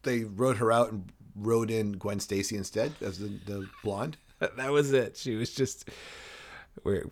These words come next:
Speaker 2: moving her out, mo-, in with the new, out with the old. Sorry, Liz." <laughs> All right, all
Speaker 1: Yeah.
Speaker 2: right. Well,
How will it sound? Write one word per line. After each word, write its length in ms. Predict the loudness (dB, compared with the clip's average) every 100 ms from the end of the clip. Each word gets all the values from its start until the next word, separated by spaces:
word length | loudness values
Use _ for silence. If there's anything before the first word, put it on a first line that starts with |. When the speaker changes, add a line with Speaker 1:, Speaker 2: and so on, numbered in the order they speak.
| -8
Speaker 2:
moving 280 | 0 4 8
her 80 | 8
out, 220 | 6 8
mo-, 160 | 6 8
in 100 | 8
with 120 | 8
the 60 | 8
new, 320 | 12 12 10 4 -6 4
out 120 | 4
with 100 | 8
the 100 | 8
old. 200 | 8 8
Sorry, 220 | 8 10
Liz." 440 | 8 2 -4 -12 -14 -12 -6
<laughs> 220 | -4 4
All 100 | 10
right, 220 | 10 10
all 60 | 8
Speaker 1:
Yeah. 60 | 8
Speaker 2:
right. 120 | 4
Well, 300 | 2 0